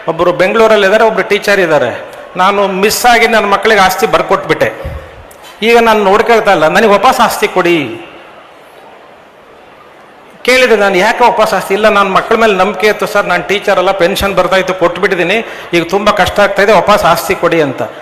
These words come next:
ಇಂಥವು ದಿನೇ ದಿನೇ ನನಗೆ ಕೆಲಸ ಬರ್ತಾ ಇದ್ದಾವೆ.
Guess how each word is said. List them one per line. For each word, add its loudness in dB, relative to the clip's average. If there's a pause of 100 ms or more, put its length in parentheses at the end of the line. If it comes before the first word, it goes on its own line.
(160)
ಇಂಥವು -2
ದಿನೇ 2
ದಿನೇ 2
ನನಗೆ 2
ಕೆಲಸ 0
ಬರ್ತಾ 0
ಇದ್ದಾವೆ. 0